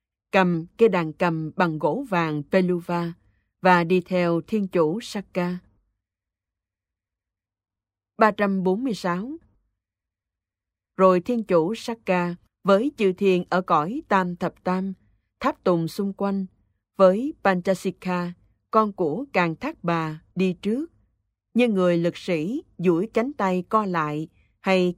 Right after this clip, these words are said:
co lại cánh tay duỗi ra, biến mất ở cõi Tam Thập Tam Thiên, hiện ra ở Magadha, phía đông thành Vương Xá, tại làng Bà La Môn, Ampasanda,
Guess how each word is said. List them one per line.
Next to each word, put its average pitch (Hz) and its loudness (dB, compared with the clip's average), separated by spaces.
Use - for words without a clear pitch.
co 226 4
lại 156 -2
cánh 226 0
tay 185 0
duỗi 170 -2
ra, 180 -2
biến 226 2
mất 311 0
ở 196 4
cõi 185 2
Tam 180 2
Thập 175 -6
Tam 185 0
Thiên, 185 -2
hiện 175 2
ra 185 2
ở 165 -2
Magadha, 185 -2
phía 226 2
đông 185 2
thành 165 -4
Vương 180 -2
Xá, 196 -4
tại 185 4
làng 170 -2
Bà 170 2
La 190 -4
Môn, 196 -2
Ampasanda, 180 -2